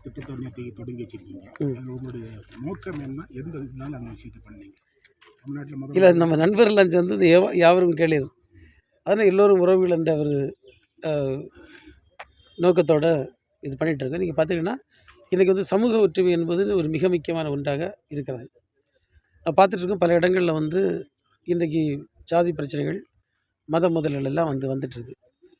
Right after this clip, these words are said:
Speaker 2: ஔவையார் வந்து அழகா சொல்லிருக்கிறாங்க. அதாவது, நல்லிணக்கம் இல்லாதவரோடு இணங்க வேண்டாம்னு.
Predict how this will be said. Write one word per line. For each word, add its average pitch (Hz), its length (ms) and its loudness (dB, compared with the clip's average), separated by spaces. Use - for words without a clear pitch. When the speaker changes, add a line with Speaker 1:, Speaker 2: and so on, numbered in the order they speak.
Speaker 2:
ஔவையார் 214 320 4
வந்து 190 560 0
அழகா 180 380 4
சொல்லிருக்கிறாங்க. 139 440 -4
அதாவது, 190 600 -2
நல்லிணக்கம் 202 640 2
இல்லாதவரோடு 180 720 2
இணங்க 196 340 4
வேண்டாம்னு. 147 500 -2